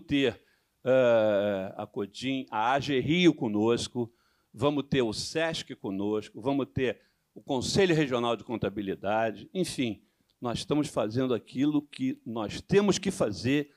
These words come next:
para ver o desenvolvimento econômico do estado. Então, eu lamento esses números aí, realmente, nesse contexto, mas eu diria a todos os senhores e senhora presentes que, por favor,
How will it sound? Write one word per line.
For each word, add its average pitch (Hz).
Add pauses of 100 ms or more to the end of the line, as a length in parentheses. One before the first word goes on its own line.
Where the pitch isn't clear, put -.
(180)
para 131
ver 104
o 117
desenvolvimento 107
econômico 101
do 104
estado. - (360)
Então, 120 (260)
eu 123
lamento 127
esses 113
números 120
aí, 117
realmente, 113 (320)
nesse 123
contexto, 131
mas 127
eu 147
diria 127
a 120
todos 127
os 123
senhores 117
e -
senhora 117
presentes 107
que, -
por 160
favor, 113